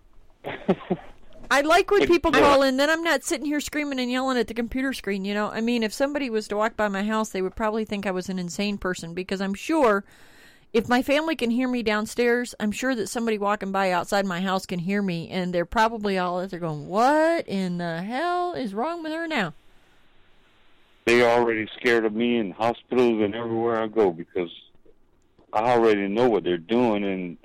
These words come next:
Speaker 1: when you call them on, it's like, "Oh, shit." And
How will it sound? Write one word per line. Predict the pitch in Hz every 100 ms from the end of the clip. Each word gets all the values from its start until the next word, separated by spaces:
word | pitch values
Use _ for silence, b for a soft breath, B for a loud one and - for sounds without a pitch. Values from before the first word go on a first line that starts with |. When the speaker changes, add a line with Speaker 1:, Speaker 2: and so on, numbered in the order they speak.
| b b b -
Speaker 1:
when | 110
you | 104
call | - 147 147 147
them | 127 107
on, | 110 110
it's | 95 -
like, | 87 -
"Oh, | 131 135 85 _ _ _ _ _ _ -
shit." | 131 139 - - - _ _ - _ _ _ b b b b b b b _
And | - 107 104 98 87